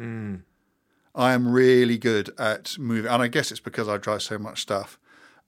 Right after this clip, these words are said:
Speaker 2: um, and also because I'm not the sort of person who tends to spend much of his life looking back. Um, I had an eight valve, an eight valve Golf G T I, Mark one eighteen hundred eight valve Golf G T I, um, which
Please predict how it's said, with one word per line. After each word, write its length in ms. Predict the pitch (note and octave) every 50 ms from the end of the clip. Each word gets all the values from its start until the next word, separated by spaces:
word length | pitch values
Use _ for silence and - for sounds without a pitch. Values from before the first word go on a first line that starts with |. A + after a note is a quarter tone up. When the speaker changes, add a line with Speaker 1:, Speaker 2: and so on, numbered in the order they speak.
| _ -
Speaker 2:
um, 420 | A#2 A2 G#2+ G#2+ G#2+ G#2+ G#2+ A2+ -
and 140 | - A#2+ A#2+
also 240 | A#2+ A2+ - - G2+
because 300 | G#2+ G2+ - A#2 G#2+ G#2
I'm 200 | A2 G#2+ A2+ A#2
not 200 | A#2+ A#2 A#2 -
the 80 | A#2 -
sort 200 | - A2+ F#2+ F#2
of 80 | -
person 300 | - - G#2 G2+ - -
who 60 | G#2+
tends 240 | - - A2 G#2 G#2 -
to 40 |
spend 220 | G#2 - G#2 G2+ G2+
much 260 | G#2 G#2+ - - -
of 60 | G#2
his 140 | G2+ F#2 F#2+
life 220 | G2 G2 G2 -
looking 300 | - G2+ - - G2+ G2
back. 400 | G2+ - G#2 G2 F#2+ - - - _ _ - - - - - - - - _ _ _ -
Um, 500 | C3 B2+ B2 B2 B2 B2 B2 B2+ B2+ - _ _ _ _ _ _ - - _ _ _ -
I 100 | B2+ B2
had 120 | C#3+ E3+
an 60 | E3 F3
eight 120 | F3+ D3
valve, 200 | C3+ C3 B2+ B2 B2 _ _ - C3+ - - D3
an 220 | C3+ A#2+ A#2 A#2+
eight 160 | C3+ C#3+ C#3 -
valve 300 | C3 B2 A#2 G#2+ - -
Golf 220 | - A#2 A2+ -
G 160 | - - A2
T 120 | - - G#2+
I, 120 | G#2 G#2
Mark 400 | G2+ A2 A#2 A#2 A#2 - - -
one 220 | A#2 G#2+ G#2 G#2
eighteen 320 | G#2 G#2+ G2+ G2 - G#2+ G2+
hundred 260 | G2 G#2+ G2 G2+ F#2+
eight 140 | G2 - -
valve 220 | G#2+ G2 G2 F#2+
Golf 220 | - G2+ G2+ F#2+ -
G 140 | - G2+
T 180 | F#2+ - G#2+ G2+
I, 220 | G2 G2 F#2+ F#2+ F#2+ - - - - - - _ _ _ _ -
um, 640 | A#2+ A2+ A2+ A2 A2 A2 A2 A2 A2 A2+ A2+ A#2 - _ _ _ _ _ _ _ _ _ _ _ -
which 540 | C3+ B2+ B2 - - - - - - -